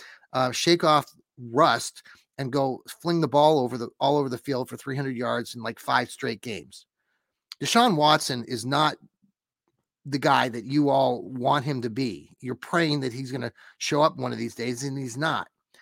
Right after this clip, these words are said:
Now, look, he was four and one or five and one on the season. Great. But he's a mental basket case upstairs.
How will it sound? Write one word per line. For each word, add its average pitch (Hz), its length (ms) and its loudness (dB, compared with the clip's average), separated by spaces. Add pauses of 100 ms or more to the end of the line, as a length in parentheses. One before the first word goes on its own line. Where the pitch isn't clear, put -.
(160)
Now, 147 60 -2
look, 170 260 4
he 131 100 -6
was 131 140 -4
four 160 260 -4
and 151 140 -2
one 139 180 -6
or 147 60 -4
five 135 300 -2
and 135 80 -6
one 127 140 -6
on 131 100 -6
the 127 40 -8
season. 127 380 -8
Great. 117 380 -2 (800)
But 147 160 2
he's 156 340 -2
a 127 140 -6
mental 139 580 0 (300)
basket 147 400 2
case 127 460 -4
upstairs. 123 720 -2